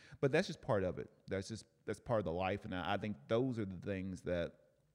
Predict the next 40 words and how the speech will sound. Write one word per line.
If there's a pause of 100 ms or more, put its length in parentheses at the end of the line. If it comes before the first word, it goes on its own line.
(320)
uh,
I,
I
believe
that
a
lot
of
people, (420)
um, (160)
you
know, (240)
need
to
see.
A,
a
lot
of, (220)
uh, (140)
a,
a, (120)
a
lot
of
people
that,
you
know, (760)
that's
always
on
social
media
and
they,
they
follow
all
these,